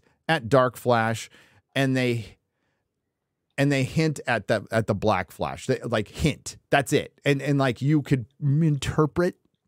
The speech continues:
maybe something as that, but the, uh, no, no. Um, yeah, I, uh, without spoiling the rest, it just,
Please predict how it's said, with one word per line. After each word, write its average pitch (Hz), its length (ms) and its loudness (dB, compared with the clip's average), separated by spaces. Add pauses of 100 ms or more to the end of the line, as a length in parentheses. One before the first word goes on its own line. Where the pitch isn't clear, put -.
(200)
maybe 196 680 0
something 185 680 0
as 180 120 2
that, 170 260 2
but 139 180 0
the, 135 320 2
uh, 117 100 0 (100)
no, 123 140 0 (2000)
no. 151 60 2
Um, 143 500 4 (1600)
yeah, 143 200 2
I, 139 140 2
uh, 123 140 -4 (280)
without 165 280 4
spoiling 143 420 4
the 127 80 4
rest, 117 480 2
it 117 260 0 (120)
just, - 580 -2